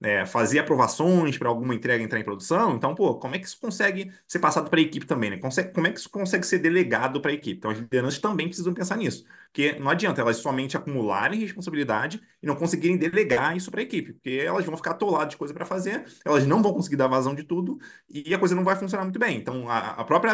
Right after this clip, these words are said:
habilidade de delegação aqui, ela vai se tornar importante também, né? Então, isso acaba sendo espalhado de qualquer, de alguma forma, né? Mas isso chega primeiro, na minha visão, na pessoa que tá na posição de liderança.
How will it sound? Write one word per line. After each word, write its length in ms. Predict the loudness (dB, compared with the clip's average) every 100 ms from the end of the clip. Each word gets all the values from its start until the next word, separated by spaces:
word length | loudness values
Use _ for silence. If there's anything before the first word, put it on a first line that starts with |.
| 2
habilidade 480 | 0 0 0 0 0
de 60 | 2
delegação 460 | 2 2 0 -4
aqui, 140 | -6 -4
ela 80 |
vai 80 | -4
se 60 | -4
tornar 140 | -6
importante 560 | -6 -4 -4 -2 -4 -2
também, 340 | -2 -2 -2
né? 180 | -4 -6 -8 -16 -20 -12
Então, 560 | -10 2 4 6 4 2
isso 120 | 0
acaba 200 | 2 4
sendo 160 | 2 0
espalhado 480 | 2 2 4 2 0
de 80 |
qualquer, 260 | -4 -2 -4
de 320 | -6 -10 0
alguma 220 | 2 2 0
forma, 280 | 0 -2
né? 80 | -2
Mas 520 | -2 0 0 -2 -8 -8
isso 240 | -4 -4
chega 260 | -2 0 0
primeiro, 360 | 0 0 0
na 80 | 0
minha 140 | -4
visão, 420 | -2 0 0 -2 -6 -18 _ -20 _ -4
na 140 | -2
pessoa 340 | -2 0 -2
que 60 | -2
tá 80 | -4
na 100 | -2
posição 320 | -4 -6 -4
de 80 | -2
liderança. 440 | 2 0 0 -6